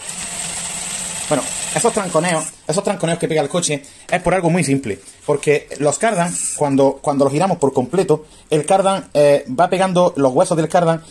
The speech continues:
en este modelo de coche. Cuando gira tantísimo la dirección, hace que pegue. ¿Qué solución tenemos para eso? Si tenéis el módulo, si tenéis el módulo, bueno, aquí, <laughs> aquí ve-, veis que se ha puesto, no ha dicho que el coche está volcado. Pero bueno, si tenéis el módulo, os podéis ir atrás,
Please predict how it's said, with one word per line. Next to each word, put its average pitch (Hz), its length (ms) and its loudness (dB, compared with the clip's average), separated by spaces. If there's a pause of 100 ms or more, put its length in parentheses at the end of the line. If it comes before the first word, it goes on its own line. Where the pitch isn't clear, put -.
(100)
en 143 100 2
este 156 160 0
modelo 147 220 6
de 135 80 4
coche. 143 200 2
Cuando 120 240 2
gira 147 220 2
tantísimo 143 380 0
la 139 80 2
dirección, 139 320 0 (240)
hace 151 180 0
que 113 100 -2
pegue. 127 280 0 (220)
¿Qué 208 140 2
solución 196 460 0
tenemos 185 300 2
para 180 180 4
eso? 139 260 -2 (220)
Si 151 120 -2
tenéis 170 200 2
el 214 80 2
módulo, 190 360 4 (140)
si 131 80 -4
tenéis 151 220 0
el 165 60 -2
módulo, 160 260 2
bueno, 143 300 -2
aquí, 127 280 -8 (240)
<laughs> - 120 -20
aquí 123 200 -2
ve-, 127 100 0
veis 131 180 -2
que 123 80 -4
se 131 40 -4
ha 110 60 -4
puesto, 113 340 -4
no 107 60 -6
ha 117 60 -2
dicho 127 160 -4
que 101 60 -6
el 101 40 -10
coche 120 160 -8
está 110 120 -8
volcado. 95 360 -8 (240)
Pero 120 140 0
bueno, 135 160 -2
si 131 120 -6
tenéis 160 200 -2
el 185 40 -4
módulo, 165 320 2
os 113 80 -10
podéis 143 280 -2
ir - 100 -8
atrás, 123 280 -4